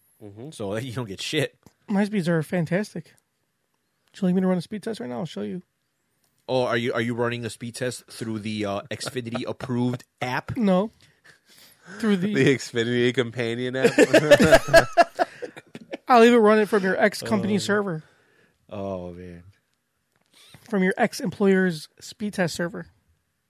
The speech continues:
Speaker 2: Oh yeah. I'm gonna, I'm gonna, like, never use that server again.
Speaker 3: <laughs>
Speaker 2: Fuck them.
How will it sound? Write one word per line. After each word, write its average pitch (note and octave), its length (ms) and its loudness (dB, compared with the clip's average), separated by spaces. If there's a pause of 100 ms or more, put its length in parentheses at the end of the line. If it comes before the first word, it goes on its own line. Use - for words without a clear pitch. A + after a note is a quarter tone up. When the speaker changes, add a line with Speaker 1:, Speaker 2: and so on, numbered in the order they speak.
(160)
Speaker 2:
Oh G#2 180 -2
yeah. G#2 380 -2 (2250)
I'm A2 80 -14
gonna, G#2+ 260 -8 (100)
I'm G2+ 140 -14
gonna, G#2 140 -12
like, F2+ 240 -14
never G#2+ 180 -4
use G2+ 180 -8
that G2 120 -10
server F#2+ 260 -14
again. F2 280 -10
Speaker 3:
<laughs> - 20 -14
Speaker 2:
Fuck - 560 -6
them. - 180 -14